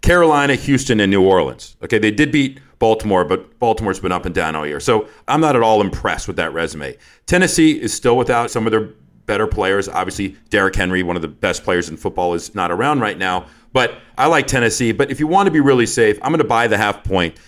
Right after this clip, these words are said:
Tennessee minus three, lay one twenty-five. I like it at three and a half, but I love buying that hook there, as they call it, Dan, and guy. So Tennessee minus three is my first pick.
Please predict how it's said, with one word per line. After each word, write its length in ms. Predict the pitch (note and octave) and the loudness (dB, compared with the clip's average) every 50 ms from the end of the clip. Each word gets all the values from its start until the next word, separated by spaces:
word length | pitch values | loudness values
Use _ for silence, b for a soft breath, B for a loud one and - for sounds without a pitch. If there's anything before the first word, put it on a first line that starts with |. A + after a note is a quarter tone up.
| b b - | b b -2
Tennessee 380 | - C#3 C#3 C#3+ C#3+ D3 C#3 | 0 2 2 2 2 2 0
minus 440 | A2+ A#2 B2+ C3 C#3 D3 C#3+ C#3+ - | 2 2 2 4 4 2 2 0 -4
three, 460 | - A2 G#2 G#2 G2+ G2 G2 G2 B B B - | -6 -2 0 2 2 2 0 -2 B B B -2
lay 180 | G#2+ A2 A2 A#2 | 0 2 4 4
one 240 | G#2+ G#2 A2 G#2 | 4 4 2 2
twenty-five. 640 | G2+ - G#2+ G2+ F#2+ F2+ - - F2+ D2+ C#2+ C#2 - - | 0 0 0 0 0 0 0 0 0 0 -2 -2 -4 -2
I 60 | - D#3+ | 0 4
like 200 | F#3+ F#3+ G3 G3 | 4 4 4 4
it 80 | F3+ | 4
at 60 | E3 | 2
three 160 | - D#3+ D#3+ D#3 | 4 4 4 4
and 80 | C#3+ | 4
a 40 | C#3+ | 4
half, 200 | C#3+ C#3 C#3 C#3 | 2 2 0 -2
but 160 | A#2 A2+ - - | -4 -6 -4 -4
I 80 | B2 | -2
love 320 | C3+ C3 C3 B2 G#2 - - - | 0 2 2 2 0 -4 -8 -4
buying 240 | G#2 A2 G2+ G2+ G2 | -2 0 0 0 0
that 180 | F#2+ F2+ E2 | 0 -2 -2
hook 220 | F#2+ G2 D#2+ - - | -2 -4 -4 -2 -2
there, 180 | F#2 F2 E2 | 0 0 0
as 80 | E2 D#2+ | 0 0
they 140 | F2 E2+ - | -2 -4 -2
call 240 | - F#2 E2 D#2+ | -2 -2 -2 -2
it, 80 | D#2+ - | -2 -2
Dan, 280 | F2+ F2 E2+ E2+ E2+ - _ _ _ - | -2 -2 -2 -2 -4 -8 _ _ _ -6
and 220 | F#2+ F2 E2 D#2 | -4 -4 -2 -2
guy. 220 | - F#2 E2 E2 | -2 0 0 0
So 320 | E2+ - - A2+ G2+ B B B B B B B | 0 0 2 2 2 B B B B B B B
Tennessee 360 | - E3 E3 E3+ D#3+ - D3+ | 2 2 2 2 2 2 2
minus 320 | C3+ C#3 C#3 C3+ C3 C3+ - | 2 4 2 2 2 0 0
three 160 | C3+ A#2+ A2+ | 2 2 2
is 100 | G#2 G#2 | 2 0
my 140 | G#2 F#2+ F2 | 0 -2 0
first 340 | - - F2 D2+ - - | 0 0 0 0 -2 -4
pick. 220 | - B1+ - - | -10 -10 -10 -12